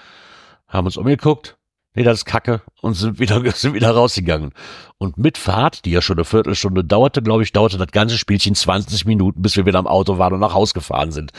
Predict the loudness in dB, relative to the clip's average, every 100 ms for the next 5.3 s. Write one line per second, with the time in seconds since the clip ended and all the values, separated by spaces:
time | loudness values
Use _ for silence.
0 | -16 -14 -14 -16 -18 -10 -4 -2 0 0
1 | 0 0 0 2 4 4 4 0 -2 -2
2 | -2 -2 -2 0 -2 -2 -8 -8 -8 -8
3 | -14 -18 -12 -12 -6 -4 -4 -8 -20 -20
4 | -20 -20 -20 _ _ _ _ -16 -14 -12
5 | -6 -2 -4